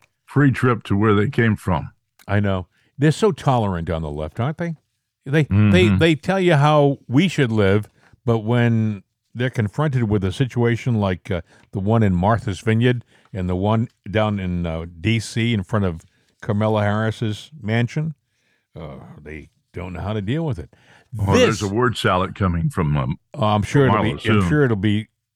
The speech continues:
Speaker 2: fabulous to listen to.
Speaker 1: Oh, yes.
Speaker 2: Big story that nobody's talking about. This came out this morning. Putin's car was attacked, uh, in an attempted assassination.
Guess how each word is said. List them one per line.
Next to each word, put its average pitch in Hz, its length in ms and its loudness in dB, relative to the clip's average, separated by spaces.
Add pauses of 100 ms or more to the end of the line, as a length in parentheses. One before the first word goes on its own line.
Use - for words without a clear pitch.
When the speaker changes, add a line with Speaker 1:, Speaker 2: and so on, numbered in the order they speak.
(140)
Speaker 2:
fabulous 101 640 -2
to 101 100 -8
listen 98 280 -4
to. - 200 -12
Speaker 1:
Oh, 90 220 2
yes. 69 440 -2 (160)
Speaker 2:
Big 214 220 0
story 143 600 0 (380)
that 131 140 0
nobody's 160 480 2
talking 151 340 0
about. 85 400 0
This 160 180 0
came 160 220 0
out 120 120 2
this 107 240 -2
morning. 127 340 4 (1040)
Putin's 185 400 0
car 190 400 2
was 131 160 4
attacked, 151 680 -2 (180)
uh, 117 220 -12
in 120 160 4
an 113 100 4
attempted 139 440 2
assassination. 147 1080 0